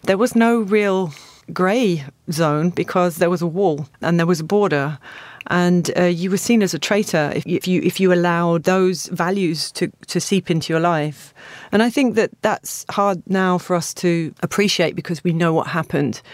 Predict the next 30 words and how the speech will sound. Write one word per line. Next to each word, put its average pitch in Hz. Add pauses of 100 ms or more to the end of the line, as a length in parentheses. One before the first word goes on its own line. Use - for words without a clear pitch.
(320)
in 160
the 151
G 160
D 160
R. 151
And 156
in 170
many 170 (300)
cases, 170 (100)
the 190
state 185
was 170
not, 175
uh, 156
it 147
didn't 170
act -
social, -
in 160
a 160
socialistic 175
manner. 156
It 123
was 147
a -
totalitarian 147
state -
that - (120)
surveyed 127
its -